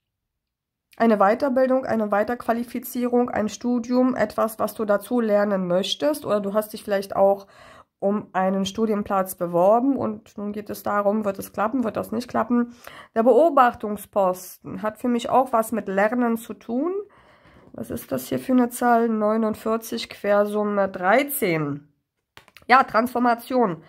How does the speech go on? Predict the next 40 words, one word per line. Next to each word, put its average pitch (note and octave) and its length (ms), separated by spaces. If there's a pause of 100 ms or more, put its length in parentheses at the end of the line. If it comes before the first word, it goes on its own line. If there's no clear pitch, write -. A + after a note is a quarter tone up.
(240)
Deswegen A#3 300
Beobachtungsposten, A#3 1200
beobachte A3+ 640
dich, A#3 340
beobachte A#3+ 540
deine A#3 240
Gefühle. A#3 420
Hier F#3 200
ist - 180
der G#3 60
Mond. G#3+ 440 (300)
Wir G#3+ 140
haben G#3+ 100
hier A3 160
Mond A#3 340
Pluto. B3 720 (540)
Ja, A#3+ 260 (200)
Mond D4 240
Pluto D#4 300
ist - 240
sehr B3 180
intensiv, B3 680
ist - 200
sehr A3+ 140
direkt A3 560 (280)
und B3+ 280
hier C4+ 240
ist - 240
es B3+ 100
mehr B3+ 180
so B3+ 80
eine A#3+ 220
Distanz. A#3+ 640
Der G3 120
Fuchs - 340
steht B3 240
ja A#3 100
für A#3 160
die G#3 120
Schleue, B3 580